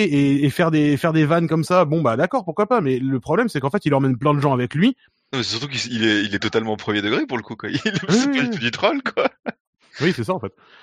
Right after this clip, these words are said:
Speaker 1: Et à un moment
Speaker 2: Le
Speaker 1: donné,
Speaker 2: problème
Speaker 1: c'est
Speaker 2: est là.
Speaker 1: moi, c'est vraiment ça qui me pose un problème, c'est que, euh, il... en fait, il est extrêmement affirmatif, euh, à un tel point où, en, en, en vrai, il, il pourrait même s'attirer des emmerdes d'un point de vue, euh, judiciaire si, euh, Racing Point était susceptible, honnêtement,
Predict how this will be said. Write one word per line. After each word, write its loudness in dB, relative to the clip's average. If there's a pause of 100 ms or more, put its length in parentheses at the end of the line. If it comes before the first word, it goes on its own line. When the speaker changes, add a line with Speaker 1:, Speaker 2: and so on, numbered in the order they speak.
(120)
Speaker 1:
Et -2
à 2
un 4
moment 4
Speaker 2:
Le 2
Speaker 1:
donné, 4
Speaker 2:
problème 2
Speaker 1:
c'est 2
Speaker 2:
est 2
là. 2 (520)
Speaker 1:
moi, 2
c'est 0
vraiment 2
ça -2
qui -2
me -4
pose 0
un 0
problème, 0
c'est -4
que, -4
euh, 2
il... -6
en -10
fait, -4
il 0
est 0
extrêmement 0
affirmatif, -2 (380)
euh, 2
à 0
un 6
tel 0
point 2
où, 2
en, -2
en, 2
en 0
vrai, 4
il, -4 (180)
il -6 (200)
pourrait 4
même 4
s'attirer 0
des 4
emmerdes 4
d'un 2
point 0
de 2
vue, 2
euh, 2 (480)
judiciaire 0
si, -2
euh, 2
Racing -2
Point 0
était -6
susceptible, -2
honnêtement, 0